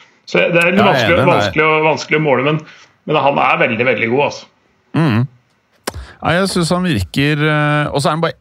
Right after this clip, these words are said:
Speaker 2: en og tjue, ikke sant?
Speaker 1: Mm. Det, det, det er nettopp det. Det, du, du, du blir jo tatt litt av modenheten hans, da. At han, eh,
Speaker 2: Mm.
Speaker 1: gjør så kloke valg hele tiden og sånn. Eh, men nå spiller han jo for et lag i flyt, da.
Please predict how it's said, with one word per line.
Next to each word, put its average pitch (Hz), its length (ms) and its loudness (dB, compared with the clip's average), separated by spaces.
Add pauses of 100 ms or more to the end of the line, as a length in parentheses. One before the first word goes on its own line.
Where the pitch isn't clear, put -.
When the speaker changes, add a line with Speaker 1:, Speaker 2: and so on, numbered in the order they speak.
Speaker 2:
en 107 300 0
og 135 100 2
tjue, 135 240 0
ikke 294 160 -2
sant? - 240 -6
Speaker 1:
Mm. 131 320 -4 (340)
Det, 165 120 -2
det, 190 100 2
det 190 80 2
er 190 80 2
nettopp 185 200 0
det. 185 240 0
Det, 190 120 2
du, 185 120 0
du, 190 160 -2 (180)
du 170 80 -6
blir 165 200 0
jo 180 60 -10
tatt - 240 -4
litt 165 140 -4
av 160 100 2
modenheten 107 640 0
hans, 220 240 -2
da. - 240 -2
At 131 100 -6
han, 151 220 -2
eh, - 100 -2
Speaker 2:
Mm. 160 140 2
Speaker 1:
gjør 117 160 2
så 156 100 -4
kloke - 400 -2
valg 110 300 0
hele 113 160 0
tiden 113 280 -2
og 120 120 -6
sånn. 190 160 -2 (640)
Eh, 143 260 4
men 170 120 2
nå 180 100 4
spiller 139 340 0
han 156 60 -2
jo 180 220 2
for 185 160 -2
et 180 100 -8
lag 139 160 0
i 156 80 0
flyt, 170 400 -4
da. - 160 -4